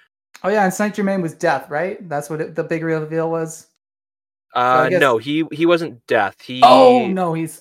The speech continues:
Speaker 1: fuck, I got confused. He was, he was
Speaker 2: Yeah.
Speaker 1: the guy who was Death revealed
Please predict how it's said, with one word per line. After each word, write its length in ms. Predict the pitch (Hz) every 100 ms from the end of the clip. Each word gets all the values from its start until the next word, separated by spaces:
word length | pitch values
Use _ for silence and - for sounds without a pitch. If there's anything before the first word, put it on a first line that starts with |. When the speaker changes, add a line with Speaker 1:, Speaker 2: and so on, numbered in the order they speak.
| -
Speaker 1:
fuck, 280 | 160 135 135
I 80 | 139
got 340 | 143 139 135
confused. 480 | - 139 131 123 -
He 80 | 170
was, 200 | 208 156
he 60 |
was 60 | 131
Speaker 2:
Yeah. 240 | 247 226
Speaker 1:
the 80 | 202
guy 200 | 190 190
who 60 | 175
was 120 | 165
Death 280 | - 147 147
revealed 480 | 143 139 135 127